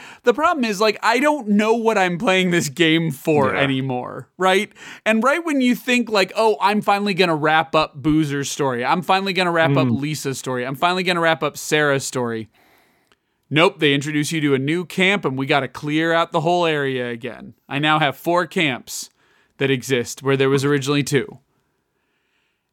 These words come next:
Speaker 1: And I'm just getting to this point where I'm like, "Man, I have pumped a lot of hours into this game." And for the record, I only have, like, eighteen percent of the trophies.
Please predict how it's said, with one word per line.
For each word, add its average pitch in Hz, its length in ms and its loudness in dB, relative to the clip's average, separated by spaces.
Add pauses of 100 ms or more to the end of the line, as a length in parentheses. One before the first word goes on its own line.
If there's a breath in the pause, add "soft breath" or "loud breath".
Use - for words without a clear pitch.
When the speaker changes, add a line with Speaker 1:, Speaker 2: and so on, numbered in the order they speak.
(120)
Speaker 1:
And 180 100 4
I'm 190 80 6
just 180 160 -2
getting 185 160 4
to 175 60 -2
this 156 80 -2
point 151 220 -4
where 156 80 -4
I'm 139 100 -4
like, 135 200 -8 (500)
"Man, 156 220 -10
I 180 140 -2
have 143 160 -2 (200)
pumped 135 360 -2
a 117 100 -8
lot 123 600 0
of 131 120 -2
hours 127 420 0
into 123 160 -2
this 120 200 -8
game." 117 460 -8 (600)
And 127 140 -6
for 214 180 0
the 180 120 0
record, 147 400 0
I 131 120 2
only 143 240 -2
have, 127 220 -2
like, 120 460 -8 (180)
eighteen 123 540 0
percent 117 320 -4
of 113 80 -8
the 120 60 -8
trophies. - 680 -10